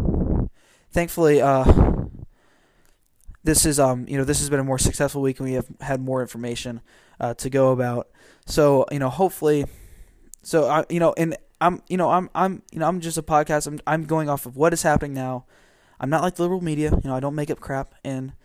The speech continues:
sell it off as truth, 'cause, you know, that's not what I do. Uh, I have to give you the facts. <sighs> I know, it sucks. <sighs> I can't believe, it's just, I understand now why the media doesn't do this, because, I mean, who wants to sit down and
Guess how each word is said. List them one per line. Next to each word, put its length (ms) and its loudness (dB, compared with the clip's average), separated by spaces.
sell 280 2
it 60 2
off 140 0
as 140 -10
truth, 340 -8
'cause, 220 -8
you 60 -6
know, 80 -6
that's 180 -10
not 80 -8
what 100 -6
I 60 -4
do. 240 -8
Uh, 120 -2
I 100 -2
have 200 4
to 100 0
give 120 -2
you 60 -4
the 80 -6
facts. 480 -6
<sighs> 200 -6
I 80 -6
know, 320 -6
it 80 -14
sucks. 360 -4
<sighs> 220 -20
I 220 8
can't 180 -2
believe, 540 -4
it's 240 -6
just, 340 -6
I 100 -4
understand 480 -4
now 220 -2
why 320 -4
the 120 -8
media 340 -4
doesn't 260 -6
do 140 -2
this, 140 -4
because, 220 -6
I 40 -8
mean, 140 -2
who 120 -2
wants 320 0
to 80 0
sit 360 0
down 380 0
and 160 -8